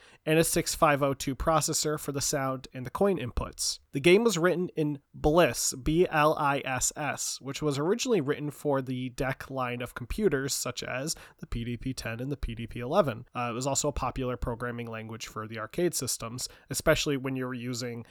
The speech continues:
D E C C P Us. The game was programmed by John Salwitz and designed by Salwitz, Dave Ralston, Russell Dahl, and Carl Bedard, uh, with music composed by Hal Cannon and Earl Vickers.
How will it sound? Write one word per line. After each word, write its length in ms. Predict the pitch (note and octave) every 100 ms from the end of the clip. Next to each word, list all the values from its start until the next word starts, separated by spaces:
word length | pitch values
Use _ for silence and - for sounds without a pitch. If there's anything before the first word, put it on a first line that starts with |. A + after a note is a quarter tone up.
| _
D 260 | C#3+ B2+ A#2
E 320 | B2+ A#2 G2+ -
C 500 | - C3 A#2 A2+ A2
C 200 | - B2
P 120 | - A#2 D3
Us. 300 | A2 - - -
The 80 | D#3
game 220 | F#3 G#3
was 120 | G3+
programmed 580 | - F3 E3 F3+ G#3+ -
by 140 | D#3
John 320 | C#3 D#3 C#3 C3
Salwitz 720 | - C3+ D#3 A3 C4 - -
and 140 | D#3 D#3
designed 500 | D3+ D3 C#3+ D3+ D3
by 160 | C#3 B2
Salwitz, 640 | - E3 F#3 F#3+ F#3+ - -
Dave 240 | D3+ D3
Ralston, 580 | C#3+ C#3+ D3 - D#3 D3+ -
Russell 320 | C#3+ D3+ E3+
Dahl, 460 | C#3+ C3+ C3+ C3+ - _ _
and 120 | C#3
Carl 400 | - C3+ B2+ A#2+ -
Bedard, 540 | B2+ D3+ B2+ A2+ - - - _ -
uh, 240 | C3 C3
with 180 | C3+ C#3+
music 380 | D#3 A#3 F3+ -
composed 460 | D#3 D3 C#3 C3+
by 140 | C#3+ B2+
Hal 220 | B2+ B2
Cannon 500 | - E3+ F3 F#3+ F#3+ D#3
and 180 | D3 -
Earl 200 | C#3 B2
Vickers. 600 | C#3 - A#2 G#2 -